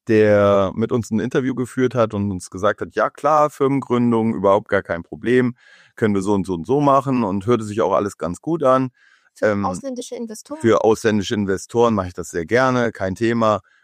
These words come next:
Speaker 1: Ähm, ja, und dann kam das Angebot und, äh, das waren dann, äh, gute Summen. Also fünftausend Euro wollte der,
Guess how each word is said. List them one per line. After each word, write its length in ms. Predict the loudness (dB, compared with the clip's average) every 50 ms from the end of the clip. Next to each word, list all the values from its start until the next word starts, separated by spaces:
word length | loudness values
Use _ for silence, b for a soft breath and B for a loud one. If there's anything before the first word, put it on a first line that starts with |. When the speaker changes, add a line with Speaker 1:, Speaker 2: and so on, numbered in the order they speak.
| _ _ _
Speaker 1:
Ähm, 380 | 2 2 2 2 2 0 -4 -2
ja, 140 | 2 2 2
und 200 | 2 2 0 -2
dann 180 | -4 -4 -4 -4
kam 200 | -2 -2 -2 -2
das 220 | -2 -4 -4 -4
Angebot 640 | -2 -2 0 0 -2 0 2 2 4 4 2 0 -2
und, 440 | -4 -2 0 0 0 0 -2 -4 -6 -4
äh, 160 | 0 0 0 0
das 300 | -2 -4 -6 -10 -10 _
waren 560 | -2 0 2 2 2 0 0 -2 -2 -4 -6
dann, 460 | -4 -4 -2 -2 -2 0 0 0 0
äh, 560 | -2 0 0 2 2 2 2 2 2 0 -4 -6 -8 -12 -14 -14 -14 -16 -6
gute 260 | 0 2 2 2 4
Summen. 340 | 4 4 4 4 4 0 0
Also 200 | -2 -2 -2 -4
fünftausend 600 | -4 -2 -2 -2 -2 0 2 2 2 2 0 0
Euro 340 | 2 2 2 2 2 0 0
wollte 220 | -2 -4 -4 -4
der, 160 | -4 -4 -4